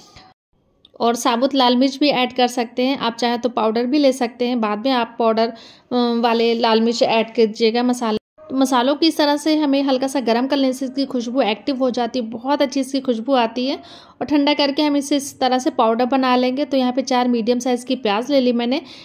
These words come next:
इसे फाइन चॉप कर लेंगे। और कढ़ाई में मैंने चढ़ा दिया ऑयल। तो तेल आप अपने हिसाब से लीजिए, जिस हिसाब से आप कम ज़्यादा खाते हो।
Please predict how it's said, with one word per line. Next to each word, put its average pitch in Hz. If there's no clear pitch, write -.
इसे 262
फाइन 247
चॉप 247
कर 262
लेंगे। 247
और 247
कढ़ाई 254
में 254
मैंने 254
चढ़ा 247
दिया 240
ऑयल। 240
तो 294
तेल 294
आप 285
अपने 285
हिसाब 302
से -
लीजिए, 254
जिस 277
हिसाब 254
से 247
आप 240
कम 247
ज़्यादा 233
खाते 226
हो। 254